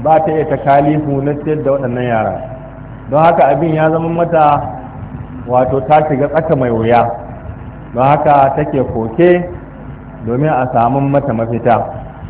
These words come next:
Wallahu yasma'u tahawurakuma, Allah yana jin, wato, muhawararku, ai taraju'akuma, maimaita maganar da kuke yi,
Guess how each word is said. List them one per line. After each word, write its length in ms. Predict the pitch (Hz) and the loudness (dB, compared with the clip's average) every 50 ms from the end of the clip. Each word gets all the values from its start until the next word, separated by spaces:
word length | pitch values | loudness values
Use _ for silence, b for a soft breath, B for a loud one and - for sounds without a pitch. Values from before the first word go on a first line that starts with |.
| - - - - - 110 | -16 -16 -18 -14 -8 -6
Wallahu 560 | 113 113 120 123 131 139 143 143 143 135 131 | -4 -2 0 2 2 4 4 2 2 0 0
yasma'u 540 | 135 156 160 - - 156 165 151 131 143 - | 0 0 0 -2 -2 -2 0 0 0 0 -2
tahawurakuma, 1000 | 127 123 135 139 139 143 143 135 123 120 127 131 - - 113 107 113 113 113 - - - - - - - - - - - - - - - - - - - - - - | -2 -2 0 2 2 2 2 2 2 0 0 0 -2 -2 -2 0 0 0 0 -2 -6 -10 -12 -12 -12 -12 -12 -12 -10 -10 -10 -10 -12 -12 -12 -12 -12 -12 -10 -4 0
Allah 380 | 123 143 165 165 160 160 151 147 151 | 2 2 4 4 4 6 6 6 4
yana 360 | 156 156 147 139 139 131 131 | 4 4 4 4 2 2 2
jin, 360 | 165 170 165 165 160 156 156 151 - - - - - - - - 139 | 2 2 2 2 0 0 -2 -4 -6 -8 -10 -12 -12 -12 -10 -4 0
wato, 420 | 127 127 127 127 127 135 131 127 123 | 0 2 2 2 0 -2 -2 -2 -2
muhawararku, 920 | 127 127 127 135 143 151 147 151 151 151 143 123 113 - - - 110 107 - | -2 -2 0 2 4 6 6 6 6 6 6 4 2 0 -4 -6 -6 -4 0
ai 180 | 135 143 151 147 | 2 2 2 2
taraju'akuma, 1200 | - 135 123 127 139 147 151 151 151 151 165 - 127 127 - 120 120 120 131 131 127 127 127 135 135 | 0 0 0 2 4 4 4 4 2 2 0 2 2 0 0 -2 -2 -2 0 0 0 0 -2 -2 -2
maimaita 440 | 156 165 165 160 147 139 - 151 143 | 0 0 0 0 0 0 -2 -2 0
maganar 320 | 143 135 147 151 147 139 | 0 0 0 0 0 0
da 80 | - 127 | 0 -2
kuke 260 | 127 151 151 - 143 139 | -2 -2 -4 -2 -2 0
yi, 300 | 139 160 160 160 151 | 2 2 2 2 0